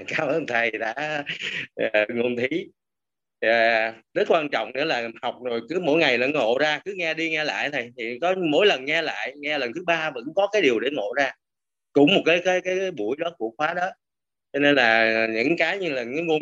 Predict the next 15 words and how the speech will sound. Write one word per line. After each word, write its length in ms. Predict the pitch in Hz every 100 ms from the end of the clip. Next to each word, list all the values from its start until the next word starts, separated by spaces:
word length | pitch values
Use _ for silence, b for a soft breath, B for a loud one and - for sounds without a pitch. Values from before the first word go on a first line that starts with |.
| 143
thí 280 | 151 185 233
hay 100 | 160
là 100 | 131
những 160 | 113 113
cái 100 | 180 180 175 165
bảy 120 | 101 139 -
phép 120 | 196
bố 120 | 190 170
thí 200 | 190 240
á, 80 | - _ _ _ - 123
thì 140 | 127 123
cái 140 | 196
khóa, 320 | 196 214 220 196
ngay 140 | 156
cái 160 | 185